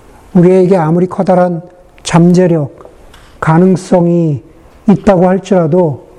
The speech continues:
우리 모두가 하나님 안에서 그분의 섬세한 터치와 조각이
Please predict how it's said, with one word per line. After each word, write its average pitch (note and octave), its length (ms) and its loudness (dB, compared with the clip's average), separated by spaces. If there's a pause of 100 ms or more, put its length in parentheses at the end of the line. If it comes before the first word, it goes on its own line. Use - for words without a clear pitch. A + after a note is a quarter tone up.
(580)
우리 A#3 100 4
모두가 F#3+ 400 2
하나님 A3 280 -2
안에서 E3+ 520 -4 (600)
그분의 E3+ 340 2
섬세한 F3+ 720 -2 (440)
터치와 G3 760 0 (240)
조각이 F3+ 600 0